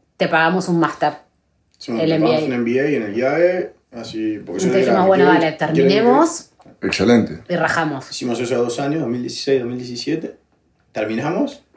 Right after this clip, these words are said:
Speaker 2: tocamos la puerta a los dos en nuestro trabajo, "Che, que salga algo, porque si no sale, nos vamos". Y en marzo nos casamos,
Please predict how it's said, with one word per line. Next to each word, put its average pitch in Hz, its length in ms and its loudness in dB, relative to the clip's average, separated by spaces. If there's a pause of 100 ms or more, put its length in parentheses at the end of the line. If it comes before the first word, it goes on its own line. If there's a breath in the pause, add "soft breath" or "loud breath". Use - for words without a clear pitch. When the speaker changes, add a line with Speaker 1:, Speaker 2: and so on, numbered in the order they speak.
(380)
Speaker 2:
tocamos 120 300 -4
la 117 100 0
puerta 120 220 0
a - 20 -2
los 117 120 -2
dos 120 120 -2
en 131 80 -4
nuestro 110 180 -8
trabajo, 120 340 -4
"Che, 117 340 -6 (240)
que - 100 -12
salga 127 420 0
algo, 175 260 2
porque 107 260 -4
si 110 120 -8
no 110 80 -8
sale, 131 280 -2
nos 110 100 -4
vamos". 190 420 -2 (800)
Y 107 100 -6
en 107 80 -6
marzo 117 1040 -2
nos 113 140 -8
casamos, 226 720 -2